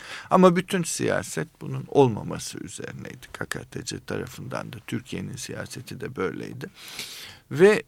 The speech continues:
e, temel varsayımımız da ya bir Güney Kıbrıs için Türkiye gibi koca bir ülkeyi Avrupa Birliği nasıl gözden çıkarır üzerine kuruluydu. Bu temel varsayımlar sadece Kıbrıs için değil, ne bileyim işte Irak Savaşı'nda efendim biz kuzeyden cephe açtırmazsak Amerika imkanı yok, Irak'a giremez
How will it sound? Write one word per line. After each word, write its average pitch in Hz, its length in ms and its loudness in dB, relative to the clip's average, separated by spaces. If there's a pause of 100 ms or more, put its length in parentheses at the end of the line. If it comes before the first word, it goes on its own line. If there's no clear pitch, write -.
e, 160 380 6
temel 233 460 2
varsayımımız 190 840 2
da 127 80 4
ya 147 300 8
bir 156 60 -6
Güney 156 360 4
Kıbrıs 143 360 -2
için 160 240 -4
Türkiye 95 360 -2
gibi - 200 -12
koca 92 360 -2
bir - 120 -10
ülkeyi - 460 -4
Avrupa - 460 -6
Birliği 131 300 -4
nasıl 110 240 -4
gözden 104 420 0
çıkarır 80 520 -4 (420)
üzerine 127 460 2
kuruluydu. 131 640 2 (360)
Bu 202 120 -2
temel 277 480 6
varsayımlar 202 760 6
sadece 185 440 2
Kıbrıs 160 460 -4
için 147 320 -2
değil, 113 120 -2
ne 131 240 2
bileyim 107 280 -6
işte - 340 -8
Irak 120 280 4
Savaşı'nda 95 440 -2
efendim 110 380 -2
biz 104 120 -10
kuzeyden 98 560 -4
cephe - 280 -6
açtırmazsak - 800 -2
Amerika 101 400 0
imkanı 98 460 0
yok, - 160 -6
Irak'a 98 260 6
giremez 85 440 -2